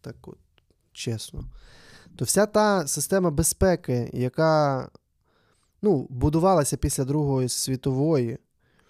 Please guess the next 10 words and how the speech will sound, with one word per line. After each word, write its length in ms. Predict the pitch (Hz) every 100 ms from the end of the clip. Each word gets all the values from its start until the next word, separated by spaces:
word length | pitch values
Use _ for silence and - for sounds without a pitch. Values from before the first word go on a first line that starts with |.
| _ _ - - -
а 100 | 127
потім 320 | 160 165 147
всі 180 | - 143
вирішили, 480 | 160 147 - 123
що, 560 | 120 - 135 131 123 120
ну, 160 | 127 165
типа, 300 | 135 - 117
совок 360 | - 127 120
розвалився 880 | 117 117 120 117 123 120 113 - 120 -
і, 500 | 120 113 113 113